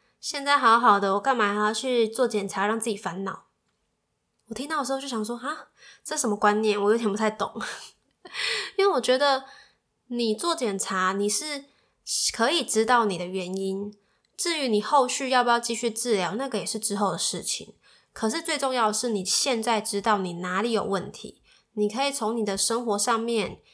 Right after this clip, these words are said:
饮食上面，你可以去做调整，能够改善多少是多少嘛，对不对？可是呢，他这个老人家非常非常固执，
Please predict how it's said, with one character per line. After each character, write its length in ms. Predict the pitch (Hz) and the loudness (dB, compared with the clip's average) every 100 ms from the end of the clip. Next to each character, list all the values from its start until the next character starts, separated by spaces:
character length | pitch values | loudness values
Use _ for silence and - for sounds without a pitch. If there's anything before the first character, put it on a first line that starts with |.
| _ | _
饮 180 | - 208 | -2 0
食 180 | 208 202 | 2 0
上 220 | 220 233 | 0 0
面， 240 | 233 226 208 | 0 0 -2
你 80 | |
可 120 | 202 262 | -2 -2
以 60 | |
去 140 | 247 226 | -2 -2
做 240 | 254 214 | 0 0
调 260 | 208 190 196 | 0 -2 -2
整， 260 | - - - _ _ _ - | -4 -4 -10 _ _ _ -6
能 200 | 233 247 | -2 2
够 120 | 302 | 4
改 160 | - | 4
善 200 | - 247 | 2 0
多 220 | 226 208 208 | 2 2 2
少 180 | 185 | 0
是 160 | 196 226 | -2 -4
多 220 | 214 196 | -2 -4
少 240 | - 175 - | -2 -4 -6
嘛， 160 | - | -10
对 80 | - | -8
不 80 | 98 | -8
对？ 200 | - - - _ _ _ _ | -8 -8 -12 _ _ _ _
可 260 | - 214 196 | -4 -2 0
是 420 | - - 269 220 | 2 0 0 -2
呢， 360 | 196 185 214 - | -2 -4 -8 -12
他 160 | - 254 | -6 -4
这 80 | 269 | 0
个 80 | |
老 160 | 226 180 | 0 0
人 220 | 175 175 | -2 -6
家 200 | 185 175 | -6 -6
非 360 | 180 - 202 208 | -8 -6 -4 -4
常 200 | - 185 | -6 -4
非 80 | 196 | -2
常 160 | 170 | -2
固 280 | - 196 - | -2 -4 -4
执， 320 | - - - | -6 -6 -8